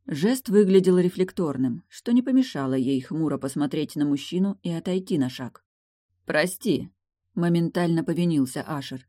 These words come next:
хотя она и не услышала в его голосе искреннего раскаяния.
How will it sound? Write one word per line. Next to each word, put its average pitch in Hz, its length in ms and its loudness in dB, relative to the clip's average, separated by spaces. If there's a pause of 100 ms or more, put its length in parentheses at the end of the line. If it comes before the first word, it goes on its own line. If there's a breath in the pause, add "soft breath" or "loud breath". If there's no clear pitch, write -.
(120)
хотя 254 520 -4
она 208 200 2
и 196 40 2
не 185 120 2
услышала 147 540 -6
в 131 40 -2
его 139 220 -2
голосе 185 500 -2 (120)
искреннего 139 580 -2
раскаяния. 131 640 -6